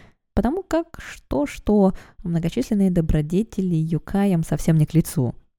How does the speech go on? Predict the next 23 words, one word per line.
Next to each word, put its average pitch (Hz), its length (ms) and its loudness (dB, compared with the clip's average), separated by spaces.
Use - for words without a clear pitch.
Но, 302 460 -4
как - 220 -6
верно 240 260 0
заметили 233 440 0
авторы 202 360 0
тофугу, 170 680 2
что - 300 -6
поделаешь, 170 720 0
если 180 520 -8
поезд 147 580 -2
всегда - 360 -4
выигрывает. 131 640 -2
А 156 220 4
ещё 147 460 0
в 311 60 -2
двадцатом 254 480 2
веке 285 340 2
тануки 262 480 0
совершенно 208 440 2
неожиданно 190 720 6
оказались 156 640 2
в - 20 -2
Европе. 156 600 6